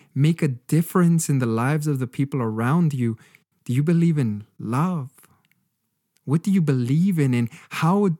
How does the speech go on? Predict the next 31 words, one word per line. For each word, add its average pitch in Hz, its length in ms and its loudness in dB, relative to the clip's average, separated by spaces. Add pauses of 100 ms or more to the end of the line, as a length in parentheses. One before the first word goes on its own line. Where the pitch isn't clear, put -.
do 156 140 0
these 160 260 0
beliefs 143 840 -2 (160)
influence 139 920 -2 (400)
your 123 200 0
behavior, 139 600 0
your 104 220 -4
decisions? 127 960 -4 (880)
Right? 170 200 0 (260)
Beliefs 143 360 0
are 117 140 -8
powerful, 151 800 -4 (1000)
and 147 200 2
they 156 120 4
will 165 320 0
determine 151 520 0
a 120 120 -6
lot 127 540 -2 (420)
of 120 200 0
h-, - 160 -12 (100)
what 135 240 0
we 113 160 0
do 110 320 -4
in 110 160 -4
our 101 100 -2
lives. 98 580 -10 (960)
So 139 140 -10
the 147 140 2
three 185 240 0
qualities 139 560 0
were 101 320 -6